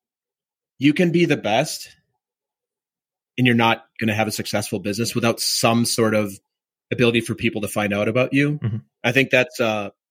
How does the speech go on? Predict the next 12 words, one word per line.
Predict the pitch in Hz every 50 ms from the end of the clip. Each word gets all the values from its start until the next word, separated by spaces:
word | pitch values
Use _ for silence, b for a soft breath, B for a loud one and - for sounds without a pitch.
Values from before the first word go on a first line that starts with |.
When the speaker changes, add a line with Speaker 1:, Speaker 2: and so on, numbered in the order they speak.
| _ _ _ -
Speaker 1:
I | 123 131
know | 131 131 131 127
a |
lot | 123 120 117 117
of | 117 113 104 98 - _ _ _ _ _ -
amazingly | 113 123 123 131 139 139 131 131 123 120 113
talented | - 123 113 113 - 110 104
people, | - 123 120 - 123 117 113 110 - -
and | 113 113
they | 113 113
just | 107 120 117 - -
don't, | 123 117 117 -